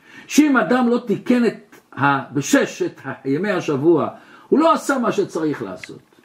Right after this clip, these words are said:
הוא עשה איזה מחשבות לא טובות, איזה עבירה. ובאה השבת והוא הרהר בתשובה בזמן השבת,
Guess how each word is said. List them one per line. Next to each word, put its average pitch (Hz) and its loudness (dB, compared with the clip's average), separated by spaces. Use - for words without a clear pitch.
הוא 311 -2
עשה 269 0
איזה 170 2
מחשבות 147 -4
לא 160 0
טובות, 135 0
איזה 123 2
עבירה. 120 -2
ובאה 208 4
השבת 196 0
והוא 175 2
הרהר 165 2
בתשובה 196 -2
בזמן 175 -4
השבת, 147 -6